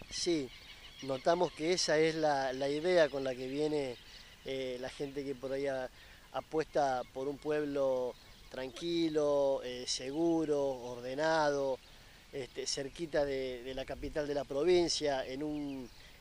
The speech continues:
ingreso, este, relajador como es la autovía diecinueve, no ya tan complicado por ahí que, que presentan otras rutas como la once por ahí. Eh, y notamos que, que, bueno,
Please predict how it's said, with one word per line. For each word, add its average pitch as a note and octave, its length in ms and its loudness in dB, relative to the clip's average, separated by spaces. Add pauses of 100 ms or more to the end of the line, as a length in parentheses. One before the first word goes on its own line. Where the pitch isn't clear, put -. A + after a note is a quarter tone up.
ingreso, C3+ 720 0 (360)
este, C3 340 -4
relajador C#3 920 4
como C3+ 240 -4
es D3 80 -2
la C#3 80 0
autovía C3+ 440 -2
diecinueve, C#3+ 800 0
no C#3+ 120 -2
ya C#3+ 180 0
tan C#3 300 -4
complicado C3+ 680 0 (380)
por B2 140 -4
ahí C#3 160 -2
que, A#2+ 420 -6
que C3+ 100 -10
presentan D3+ 500 -2
otras C3+ 300 -4
rutas D#3 460 2 (320)
como B2 220 -6
la C#3+ 140 6
once F3 400 6
por B2 220 -8
ahí. C3+ 240 -6 (560)
Eh, C3 260 -6
y C#3 80 -6
notamos F#3 440 2
que, D3 440 0
que, D#3 140 -4
bueno, D#3 200 2